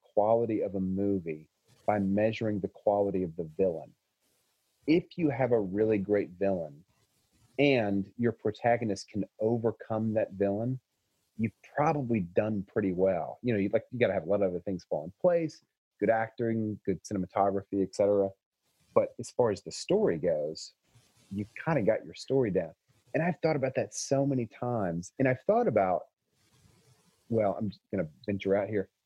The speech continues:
I think I've even mentioned this on a previous podcast. I, for me, this is the number one complaint that I have against most, quote,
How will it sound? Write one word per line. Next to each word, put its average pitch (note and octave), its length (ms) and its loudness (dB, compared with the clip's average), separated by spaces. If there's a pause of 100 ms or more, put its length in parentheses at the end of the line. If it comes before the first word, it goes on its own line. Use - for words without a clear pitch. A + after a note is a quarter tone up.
(140)
I D#3+ 40 -4
think D3+ 140 2
I've B2 100 2
even C3 180 2
mentioned D3 260 -2
this - 60 -8
on G#2 60 -2
a G2 60 0
previous A#2+ 320 -2
podcast. D3 480 0 (160)
I, C3 100 -4 (1040)
for C#3+ 100 0
me, F#3 280 2
this E3+ 320 0
is G#2+ 100 -4
the G#2+ 80 0
number A#2+ 380 2
one B2 240 -2
complaint A2 440 -4
that G#2+ 80 0
I G2+ 160 2
have G#2+ 180 -2
against F#2+ 400 -4 (1200)
most, G#2+ 500 -2 (260)
quote, G2+ 260 0